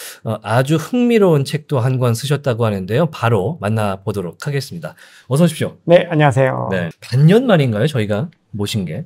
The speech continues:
Speaker 2: 저희가 작년 일월이었더라고요.
Speaker 1: 예.
Speaker 2: 그때 되게 추워가지고
Speaker 1: 예.
Speaker 2: 본부장님이랑 둘이 일 층에서 막 좀 떨면서 얘기했던 게
Speaker 1: 네.
Speaker 2: 기억이 났는데,
Speaker 1: 오들오들 떨다가.
Speaker 2: 어, 떨다가, 근데 벌써 한 반년?
Speaker 1: 네.
Speaker 2: 반년까지는 아니고 오 개월 넘게 지났더라고요.
Speaker 1: 네.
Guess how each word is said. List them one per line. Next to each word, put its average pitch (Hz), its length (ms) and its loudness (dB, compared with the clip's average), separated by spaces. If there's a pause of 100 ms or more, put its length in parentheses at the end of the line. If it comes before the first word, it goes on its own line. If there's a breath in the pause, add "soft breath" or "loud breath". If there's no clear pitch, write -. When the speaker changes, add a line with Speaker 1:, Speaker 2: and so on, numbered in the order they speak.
Speaker 2:
저희가 139 440 6
작년 160 420 4
일월이었더라고요. 120 960 0
Speaker 1:
예. 85 320 -6
Speaker 2:
그때 147 280 2
되게 117 240 2
추워가지고 123 840 0
Speaker 1:
예. 78 240 -8 (180)
Speaker 2:
본부장님이랑 135 680 2
둘이 139 180 0
일 160 120 2
층에서 139 320 -4
막 113 160 -6
좀 120 260 -6
떨면서 226 400 -2
얘기했던 120 320 -6
게 117 100 -8
Speaker 1:
네. - 80 -6
Speaker 2:
기억이 143 180 2
났는데, 110 380 -2
Speaker 1:
오들오들 123 340 2
떨다가. 120 380 -2
Speaker 2:
어, 113 160 -2
떨다가, 143 560 2
근데 170 260 2
벌써 135 540 2 (340 soft breath)
한 139 260 -6
반년? 151 420 0
Speaker 1:
네. - 80 -12
Speaker 2:
반년까지는 147 540 0
아니고 127 240 2
오 143 80 8
개월 170 180 6
넘게 120 200 -2
지났더라고요. 113 680 -8
Speaker 1:
네. 78 260 -10